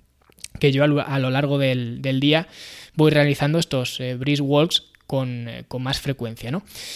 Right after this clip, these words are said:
Luego cuando vuelvo, ya si me toca entrenar, pues me pongo a entrenar, si me toca día de entrenamiento, que suelo entrenar entre tres, cuatro y cinco días por semana, ¿vale? Dependiendo de,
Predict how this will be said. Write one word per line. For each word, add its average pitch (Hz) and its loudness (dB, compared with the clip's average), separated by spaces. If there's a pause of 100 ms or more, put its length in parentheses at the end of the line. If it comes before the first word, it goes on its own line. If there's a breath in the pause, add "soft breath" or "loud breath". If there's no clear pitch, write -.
(200 loud breath)
Luego 208 6
cuando 175 4
vuelvo, 202 4
ya 165 4
si 175 0
me 151 0
toca 156 0
entrenar, 175 2
pues 139 -4
me 127 -4
pongo 147 0
a 151 2
entrenar, 196 2
si - -4
me 127 -6
toca 135 -4
día 131 -2
de 135 0
entrenamiento, 196 2 (100)
que 139 -2
suelo 156 2
entrenar 151 0
entre 127 -2
tres, 160 2
cuatro 156 0
y 143 0
cinco 156 0
días 147 2
por 147 -2
semana, 190 2
¿vale? 180 4
Dependiendo 139 -2
de, 120 -4